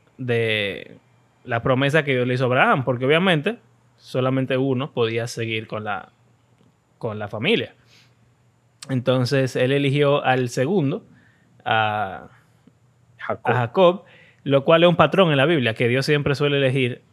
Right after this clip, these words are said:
Speaker 1: al hermano menor
Speaker 2: Ujú,
Speaker 1: en vez del
Speaker 2: ujú.
Speaker 1: mayor,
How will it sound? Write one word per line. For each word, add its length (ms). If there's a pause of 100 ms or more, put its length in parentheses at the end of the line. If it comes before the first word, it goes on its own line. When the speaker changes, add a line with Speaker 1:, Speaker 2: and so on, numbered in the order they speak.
(160)
Speaker 1:
al 280
hermano 460
menor 360
Speaker 2:
Ujú, 420
Speaker 1:
en 120
vez 160
del 120
Speaker 2:
ujú. 60
Speaker 1:
mayor, 380